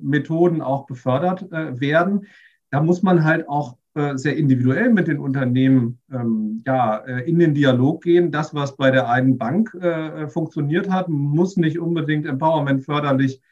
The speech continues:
bei, äh, einer Sparkasse sein und das muss nicht unbedingt genau das sein, was bei einer Großbäckerei irgendwie hilfreich ist, damit Menschen sich empowered fühlen. Aber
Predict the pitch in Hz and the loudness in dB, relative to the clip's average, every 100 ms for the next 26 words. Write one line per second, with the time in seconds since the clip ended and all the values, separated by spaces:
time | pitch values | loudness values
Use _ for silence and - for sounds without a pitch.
0 | _ _ - 131 135 143 135 135 127 135 | _ _ -4 0 2 2 0 0 2 0
1 | - 117 - 180 170 180 151 147 156 180 | -2 -6 -4 -4 -4 -4 -4 0 2 2
2 | 175 156 156 151 147 170 165 151 165 160 | 0 -2 -6 -8 -6 -6 -6 -8 -6 -6
3 | 147 151 156 151 143 139 139 151 147 139 | -4 -6 -8 -8 -8 -6 -6 -4 -4 -4
4 | 143 - 139 139 139 202 - 139 123 110 | -6 -8 -4 -2 2 2 0 -4 -6 -6
5 | 104 104 101 _ _ - 143 139 123 131 | -8 -8 -14 _ _ -8 -2 0 0 0
6 | 139 147 - 127 127 123 135 - 131 127 | 0 -2 -4 -4 -4 -8 -12 -8 -6 -2
7 | 127 135 131 135 120 120 123 _ 135 123 | 0 0 -2 -4 -4 -6 -6 _ -10 -8
8 | - 139 - _ - - 127 143 | -4 -6 -6 _ -20 -10 -2 -2